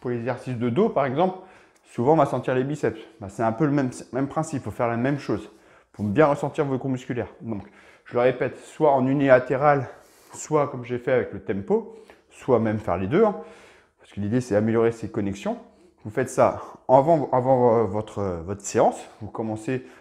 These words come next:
ça vous permet d'échauffer, ça commence à, à, à créer des connexions. Vous faites trois, quatre séries comme ça, ça brûle bien les pecs, vous avez bien les pecs en feu. Temps de repos, hein, vous faites trente secondes, une minute, une minute trente, on s'en fout un petit peu, deux minutes,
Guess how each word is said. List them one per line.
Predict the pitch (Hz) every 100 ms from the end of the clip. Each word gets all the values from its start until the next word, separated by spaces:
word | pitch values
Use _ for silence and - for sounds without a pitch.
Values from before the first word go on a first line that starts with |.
| _
ça | _ 92
vous |
permet | 104 101
d'échauffer, | 98 98 98 92 123 131
ça | 120
commence | - 101 95 110
à, | 101 92 76
à, | - 98
à | 107 98
créer | - - 113 104
des | 90
connexions. | - 107 104 - 185
Vous | 190 - _ _ _ _
faites | - -
trois, | - 139 131
quatre | - 127 -
séries | 110 110
comme | 104
ça, | 85 139 180 - - - _
ça | - 139
brûle | 107 120
bien | 113 151 190
les | 170
pecs, | 180 147
vous | 98
avez | 95
bien | 147
les | 156 135
pecs | 123
en | 107
feu. | - 185 - - - _ _ _ _ _ - -
Temps | 156
de | 147
repos, | 156 165 180 120
hein, |
vous | 104
faites | - 135 117 - - - -
trente | - 117
secondes, | 123 113 131 127
une | 123
minute, | 123 123
une | 120
minute | 117 113
trente, | 101 139 131
on | 120
s'en | -
fout | 131 156
un | 147
petit | -
peu, | 127 160
deux | 131 101 139
minutes, | 151 156 160